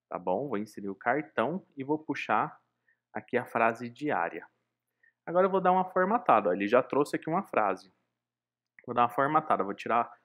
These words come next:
é, a tela de fundo, tirar a quebra, tirar o rótulo,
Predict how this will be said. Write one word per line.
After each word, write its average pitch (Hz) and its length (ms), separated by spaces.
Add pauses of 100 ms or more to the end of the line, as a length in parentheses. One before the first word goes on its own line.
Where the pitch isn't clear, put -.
(400)
é, 101 440 (880)
a 107 80
tela 123 260
de 110 80
fundo, 165 420
tirar 123 260
a 123 40
quebra, 139 600 (380)
tirar 110 280
o 113 100
rótulo, 131 720